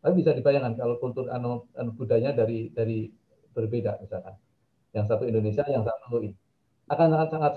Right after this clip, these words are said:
sangat, sangat sulit gitu. Karena, karena, eh, kalau saya amati begitu, eh,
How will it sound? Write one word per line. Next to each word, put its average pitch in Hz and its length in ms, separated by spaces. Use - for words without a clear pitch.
sangat, 139 160
sangat 135 240
sulit 104 240
gitu. - 240
Karena, 117 480
karena, 151 400
eh, 127 520
kalau 139 240
saya 139 160
amati 160 400
begitu, 107 400
eh, 117 380